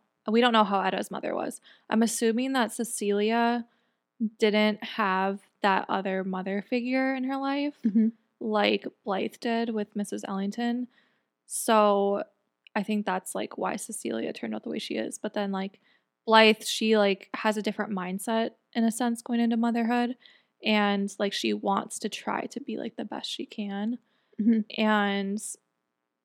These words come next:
Speaker 1: obviously we find out, like, that doesn't work with her first child. But it's because she had that mother figure in her life with Missus Ellington, I feel like she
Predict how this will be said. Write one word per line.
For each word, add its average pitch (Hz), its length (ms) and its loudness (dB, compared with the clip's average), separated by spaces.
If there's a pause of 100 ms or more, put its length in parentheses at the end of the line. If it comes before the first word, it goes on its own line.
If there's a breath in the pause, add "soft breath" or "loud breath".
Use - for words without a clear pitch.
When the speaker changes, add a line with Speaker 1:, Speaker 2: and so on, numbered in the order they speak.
(120)
Speaker 1:
obviously 208 420 -4
we 190 100 -6
find 185 280 -8
out, - 240 -8 (400)
like, - 80 -16 (240)
that 208 100 -8
doesn't 214 240 -8
work - 380 -8 (100)
with 233 220 -6
her 240 100 -4
first - 320 -8
child. - 420 -4 (340)
But - 340 2 (440)
it's - 120 -12
because 220 340 0
she - 200 -4
had 208 360 -4
that - 380 -6 (1040)
mother 208 440 2
figure 240 380 0
in 240 100 0
her 247 160 0
life 247 300 2
with 220 140 -4
Missus 208 280 -4
Ellington, 233 420 -6
I 214 100 -4
feel 214 200 -6
like - 180 -6
she - 460 -6